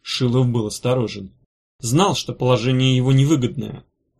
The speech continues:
Обнаружь его сейчас светлый страж, он будет выпускать Маглодии одну за другой,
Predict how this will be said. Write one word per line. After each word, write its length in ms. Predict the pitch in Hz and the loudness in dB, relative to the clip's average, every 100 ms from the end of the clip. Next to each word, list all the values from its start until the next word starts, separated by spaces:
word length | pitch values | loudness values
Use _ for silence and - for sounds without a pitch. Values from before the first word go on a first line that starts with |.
| - | -6
Обнаружь 520 | 117 117 117 131 123 | -4 0 0 0 0
его 160 | 120 117 | -4 -4
сейчас 380 | 110 - 123 | -4 -4 -2
светлый 340 | - 127 127 120 | 0 -2 -2 -6
страж, 420 | - 147 160 - _ _ | -4 -4 -4 -12 _ _
он 180 | 131 143 | 0 2
будет 220 | 151 156 | 2 0
выпускать 400 | 147 151 - 165 | -2 -4 -4 -4
Маглодии 480 | 151 143 143 175 127 | -2 -2 2 2 2
одну 220 | 110 123 | 0 0
за 120 | 127 139 | 0 0
другой, 420 | 156 175 131 | -2 0 -2